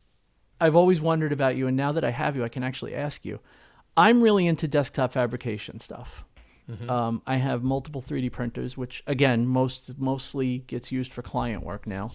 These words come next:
Speaker 2: Right.
Speaker 1: Um, I have the Glowforge, which mostly <laughs> gets used for client work. And I am gonna get a small C N C that's gonna let me cut softer metals for making jewelry.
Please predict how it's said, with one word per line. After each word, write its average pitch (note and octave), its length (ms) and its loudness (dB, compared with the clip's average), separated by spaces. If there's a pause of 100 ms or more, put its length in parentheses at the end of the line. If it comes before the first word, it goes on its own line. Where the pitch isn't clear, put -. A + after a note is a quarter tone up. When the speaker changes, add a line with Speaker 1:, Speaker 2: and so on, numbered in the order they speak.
(140)
Speaker 2:
Right. G#2 380 -12
Speaker 1:
Um, B2+ 240 -2
I C3+ 80 -2
have C3 220 0
the C3+ 60 -2
Glowforge, B2+ 600 0
which B2+ 220 -12
mostly C#3 300 -2
<laughs> C3 80 -2
gets - 200 -2
used C3+ 160 6
for C3+ 120 -6
client A2+ 360 -4
work. A2 260 -4 (360)
And D#3 140 -2
I E3 60 2
am F3+ 200 4
gonna F3+ 140 4
get D#3+ 140 4
a D3 40 4
small C#3+ 360 2
C C#3 220 -4
N B2+ 160 2
C C#3 240 -2
that's B2 200 -4
gonna B2 260 -2
let B2+ 200 -4
me C3 120 -4
cut - 240 -8
softer C#3+ 400 -2
metals A#2+ 340 -2
for C3 140 -6
making A#2+ 380 -2
jewelry. - 440 -4